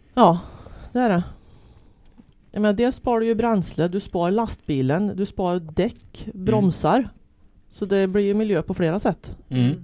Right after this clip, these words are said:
Speaker 1: Utsläpp och däck genererar ju också utsläpp, så att det,
Speaker 3: Mm.
Speaker 1: det blir en win-win.
Speaker 3: Mm.
Speaker 1: Mer pengar tillbaks till åkeriet.
Speaker 2: Ja.
Speaker 1: Kanske går att köpa en lastbil lite tidigare istället, för att vänta något år till.
Speaker 3: Mm.
Speaker 2: Jag tycker ändå att det är väldigt grymt det här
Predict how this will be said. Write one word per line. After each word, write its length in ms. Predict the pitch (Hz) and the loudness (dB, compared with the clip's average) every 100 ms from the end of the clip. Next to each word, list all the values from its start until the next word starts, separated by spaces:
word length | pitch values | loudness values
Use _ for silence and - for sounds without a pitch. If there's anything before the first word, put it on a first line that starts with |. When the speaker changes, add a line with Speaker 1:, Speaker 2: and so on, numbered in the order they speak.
| - | -8
Speaker 1:
Utsläpp 580 | 220 220 - 196 214 208 | -6 -6 -2 -2 -2 -4
och 100 | 202 | -2
däck 380 | 185 196 - - | -2 -2 -4 -6
genererar 460 | 214 208 202 202 | -2 0 0 0
ju 60 | 208 | -2
också 200 | 202 180 | -4 -4
utsläpp, 440 | 226 - 180 - | -4 -4 -6 -6
så 100 | - | -8
att 100 | 180 | -4
det, 220 | 180 202 208 - - 208 | -4 -4 -6 -16 -20 -12
Speaker 3:
Mm. 240 | 196 185 175 - - | -10 -10 -14 -20 -10
Speaker 1:
det 80 | 190 | -4
blir 100 | 196 | 0
en 120 | 196 | 0
win-win. 400 | 190 180 170 208 - - | 2 0 0 -2 -6 -10
Speaker 3:
Mm. 320 | 202 196 208 - | -10 -10 -14 -10
Speaker 1:
Mer 200 | 202 214 | 0 0
pengar 300 | 214 214 180 | 2 0 -2
tillbaks 320 | 175 185 175 - | -4 -4 -6 -4
till 100 | 170 | -6
åkeriet. 640 | 170 165 151 208 - - - - 113 - - - - | -4 -2 -2 -4 -8 -18 -10 -6 -6 -10 -20 -20 -12
Speaker 2:
Ja. 280 | - 127 196 202 | -4 -2 -2 -4
Speaker 1:
Kanske 240 | - 196 196 | -6 -4 -2
går 100 | 190 | -4
att 80 | 190 | -4
köpa 180 | 190 | -4
en 60 | 185 | -2
lastbil 340 | 196 - 160 | -2 -4 -6
lite 160 | 170 185 | -4 -4
tidigare 380 | - 180 147 151 | -4 -2 -2 -4
istället, 380 | 180 202 190 240 - - 196 - - - | -4 -4 -4 -6 -12 -12 -10 -12 -20 -10
för 60 | 190 | -4
att 60 | |
vänta 240 | 180 180 160 | -4 -2 -4
något 180 | 180 190 | -4 -4
år 100 | 185 | -2
till. 220 | 196 247 - - - | -2 -4 -8 -20 -14
Speaker 3:
Mm. 320 | 220 202 196 185 - - - - - - - - | -10 -8 -8 -12 -20 -20 -20 -20 -20 -20 -18 -8
Speaker 2:
Jag 100 | 175 | -6
tycker 240 | 226 202 233 | -2 0 2
ändå 200 | 226 165 | 2 0
att 200 | - - | -2 -10
det 260 | - 170 139 | -2 -2 -2
är 40 | |
väldigt 400 | 135 151 123 127 | -2 -2 -2 -8
grymt 540 | - 139 151 160 180 175 | -14 0 2 2 -2 -4
det 100 | 208 | -4
här 260 | 190 123 | -2 -2